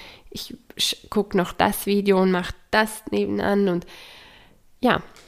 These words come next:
dass man, äh, sich für alles so bewusst Zeit nehmen kann. Und ich bin davon überzeugt, dass es geht, weil es dann wirklich darum geht, auf was ist mir wirklich wichtig. Und auch das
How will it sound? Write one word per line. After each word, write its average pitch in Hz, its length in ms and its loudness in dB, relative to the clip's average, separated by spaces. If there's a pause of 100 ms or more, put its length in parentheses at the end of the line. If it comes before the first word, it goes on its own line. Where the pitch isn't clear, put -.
(380)
dass 202 380 4
man, 190 400 2
äh, 185 400 -4 (180)
sich - 280 -8
für - 200 0
alles 233 400 4
so 202 80 2
bewusst 196 460 2
Zeit 214 240 6
nehmen 165 360 0
kann. 160 320 -2 (560)
Und 175 380 2 (120)
ich - 300 -6
bin 202 220 10
davon 190 340 4
überzeugt, 190 420 4
dass 196 200 -2
es - 220 -16
geht, - 360 0 (220)
weil 180 180 2
es 185 140 2
dann 185 180 2
wirklich 180 360 -2
darum 202 380 0
geht, 208 300 0 (280)
auf - 300 -8
was 175 360 4
ist 208 200 -2
mir 190 160 2
wirklich 180 380 -2
wichtig. 202 520 -2
Und 180 160 -4
auch 175 160 -8
das 196 600 -2